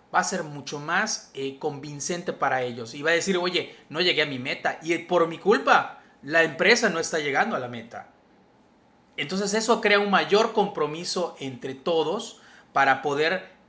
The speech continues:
cumplir con esas, pues, finalmente hay, hay muchos objetivos en una empresa, desde luego que las ventas, eh, los márgenes de utilidad son metas que se tienen que ir cumpliendo, pero hay formas para llegar a ellos, David. Y eso es, es, eh, gran parte de lo que,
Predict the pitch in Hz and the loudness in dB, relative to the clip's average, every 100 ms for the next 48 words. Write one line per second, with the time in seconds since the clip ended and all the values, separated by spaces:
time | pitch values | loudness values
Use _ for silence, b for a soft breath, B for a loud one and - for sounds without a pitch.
0 | _ - 185 170 - 214 233 233 165 175 | _ -6 -6 -4 0 2 2 0 -2 -2
1 | 185 - - _ _ _ 233 233 - - | -4 -6 -12 _ _ _ 0 0 -4 -20
2 | - - - 196 240 226 226 185 180 202 | -20 -20 -2 4 4 4 4 4 4 0
3 | 220 262 262 226 190 196 202 196 185 170 | 2 2 2 0 0 0 2 2 2 -2
4 | 151 170 202 190 135 143 139 139 175 180 | -2 0 2 0 0 0 2 2 2 2
5 | - 131 120 117 151 170 - 151 - - | -2 -2 -2 2 2 2 0 0 -2 -14
6 | b b - 123 131 131 131 165 170 165 | b b -12 -6 -4 -2 2 4 4 0
7 | 143 131 123 131 127 135 151 - B B | -4 -6 -8 -6 0 2 2 0 B B
8 | - 165 160 165 175 151 147 131 139 147 | -6 -4 0 0 0 -2 -4 -10 -6 -6
9 | 143 131 143 147 156 147 170 156 160 247 | -6 -8 -10 -8 -12 -6 -2 -2 -4 -8
10 | B B - 143 175 180 170 175 170 160 | B B -8 -2 -2 -2 4 4 4 0
11 | - 131 127 127 131 131 123 117 110 113 | 0 0 0 -2 0 0 -2 -6 -8 -10
12 | 135 180 202 226 226 208 190 185 - B | -10 0 2 4 4 4 2 -2 -8 B
13 | B 175 175 - 160 156 170 151 180 180 | B -6 -6 -6 -4 -4 -2 4 4 6
14 | 180 165 160 170 143 135 120 135 123 117 | 8 8 6 0 0 -2 -4 -4 -6 -6